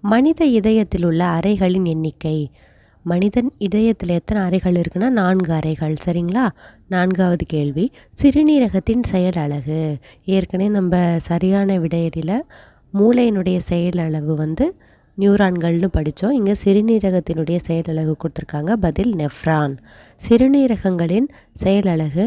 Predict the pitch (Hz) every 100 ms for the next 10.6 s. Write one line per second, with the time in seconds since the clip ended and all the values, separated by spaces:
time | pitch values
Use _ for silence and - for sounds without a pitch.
0 | 262 185 156 - 160 151 127 - - -
1 | 185 196 202 180 156 - 151 147 175 254
2 | _ _ - 190 226 240 269 - 185 175
3 | 190 196 170 160 147 160 240 - 185 190
4 | 214 - 180 175 170 160 156 214 - -
5 | - - 160 143 143 151 160 - - -
6 | - 185 - 269 202 185 196 190 170 170
7 | 165 160 147 135 180 320 - 180 - 151
8 | 151 151 147 139 143 151 151 - - _
9 | _ - 165 175 190 180 165 165 175 165
10 | 156 160 269 208 185